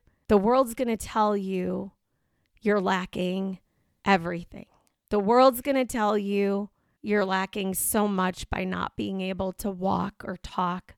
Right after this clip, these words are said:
But with Christ, you have everything. You lack nothing."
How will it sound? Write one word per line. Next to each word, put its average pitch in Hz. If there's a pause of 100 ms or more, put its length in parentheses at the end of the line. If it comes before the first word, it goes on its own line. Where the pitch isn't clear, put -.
(140)
But -
with 208
Christ, - (260)
you 202
have 175 (140)
everything. 185 (960)
You 202
lack 180
nothing." 196